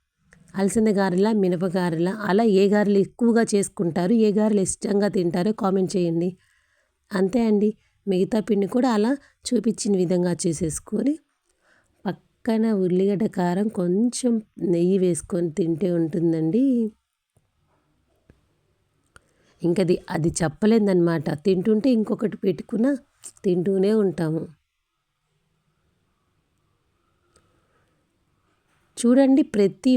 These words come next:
వాయి కూడా గోల్డెన్ బ్రౌన్ కలర్ వచ్చి మంచి కలర్ వచ్చిందండి. ఇంకోటి ఏంటి అంటే టిప్పు, ఇది మా మమ్మీ వేసిద్దండి, నాకు తెలియదు.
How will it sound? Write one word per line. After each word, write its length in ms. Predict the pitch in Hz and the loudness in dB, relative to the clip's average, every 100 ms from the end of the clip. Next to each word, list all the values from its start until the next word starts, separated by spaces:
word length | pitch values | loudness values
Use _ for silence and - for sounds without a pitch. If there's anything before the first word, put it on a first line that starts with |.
| 185 | 2
వాయి 420 | 196 175 196 233 | -2 0 0 0
కూడా 280 | 233 214 254 | 2 2 2
గోల్డెన్ 420 | 190 190 208 214 | 2 2 4 4
బ్రౌన్ 220 | 196 190 180 | 2 0 0
కలర్ 260 | 175 170 | 0 -2
వచ్చి 240 | 170 - 214 | -4 -4 -2
మంచి 480 | 180 165 170 214 - 247 | 0 2 0 0 0 -2
కలర్ 280 | 202 180 170 | 0 0 0
వచ్చిందండి. 640 | 156 - 151 151 147 147 147 _ _ _ _ _ _ _ _ _ _ _ _ _ _ _ _ _ _ _ _ _ _ - | -2 -4 -2 0 0 -2 -4 _ _ _ _ _ _ _ _ _ _ _ _ _ _ _ _ _ _ _ _ _ _ -10
ఇంకోటి 380 | 185 170 262 240 | -6 -2 0 2
ఏంటి 240 | 226 220 240 | 2 4 2
అంటే 220 | 208 254 | 2 -2
టిప్పు, 500 | - 220 - - 311 339 - _ - | 0 -4 -4 -4 0 0 -4 _ 0
ఇది 140 | 202 | 2
మా 120 | 190 | 2
మమ్మీ 340 | 175 175 196 294 | 0 0 2 4
వేసిద్దండి, 580 | 262 208 226 226 185 214 | 4 4 0 -4 0 0
నాకు 240 | 185 151 | 0 -4
తెలియదు. 380 | - 160 165 180 | -2 0 0 0